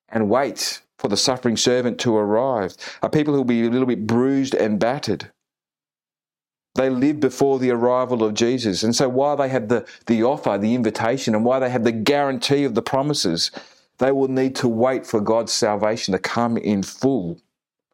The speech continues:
And they'll need to wait well. You can tell that. Look at chapter fifty-six, verse one. He says here, "This is what the sovereign Lord says, maintain justice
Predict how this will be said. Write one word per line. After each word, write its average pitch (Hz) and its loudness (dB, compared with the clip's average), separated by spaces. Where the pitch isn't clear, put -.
And 98 -2
they'll 117 2
need 117 0
to 110 2
wait 107 0
well. 113 2
You 123 0
can 127 0
tell 175 0
that. 113 0
Look 185 0
at - -2
chapter 175 0
fifty-six, - -2
verse 131 0
one. 127 -2
He 143 0
says 156 2
here, 156 2
"This 156 0
is 185 0
what 165 2
the 131 0
sovereign 120 0
Lord 104 0
says, 110 0
maintain 151 0
justice 101 -2